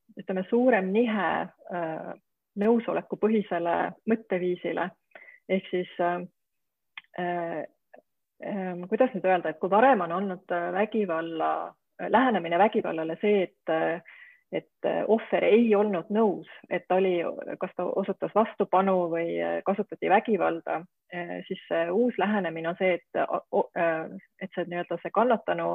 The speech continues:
aktiivselt väljendas oma nõusolekut. Kui ta seda ei teinud,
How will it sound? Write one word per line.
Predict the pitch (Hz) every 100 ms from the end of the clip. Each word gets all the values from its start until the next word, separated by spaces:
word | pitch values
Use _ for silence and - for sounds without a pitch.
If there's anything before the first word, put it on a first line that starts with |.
| -
aktiivselt | 185 - - 233 226 - 170 -
väljendas | 185 202 175 170 165
oma | 180 175 170
nõusolekut. | 190 220 247 262 _ 311 - _ - - - -
Kui | - 262
ta | 285 196
seda | 185 -
ei | 170
teinud, | 202 220 226 180 175